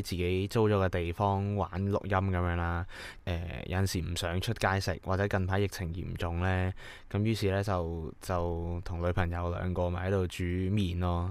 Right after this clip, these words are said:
佢買咗嗰啲呢，早餐機，即係好方便可以煮到，煮到麵，加熱就可以煮到麵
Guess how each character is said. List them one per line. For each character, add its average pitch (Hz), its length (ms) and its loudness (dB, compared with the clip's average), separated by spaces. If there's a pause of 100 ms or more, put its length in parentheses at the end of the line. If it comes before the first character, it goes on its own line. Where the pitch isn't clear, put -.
佢 127 80 2
買 110 240 6
咗 117 40 6
嗰 113 80 6
啲 113 100 4
呢， 113 140 6
早 95 200 2
餐 98 300 2
機， 98 460 4 (440)
即 127 120 4
係 - 120 2
好 95 140 4
方 110 260 6
便 98 160 2
可 95 80 2
以 98 120 4
煮 90 180 -2
到， 90 100 2 (300)
煮 95 180 -4
到 92 100 4
麵， 92 300 0
加 98 220 2
熱 104 140 4
就 85 120 -6
可 90 80 0
以 87 60 0
煮 87 140 -4
到 87 80 -2
麵 90 180 -2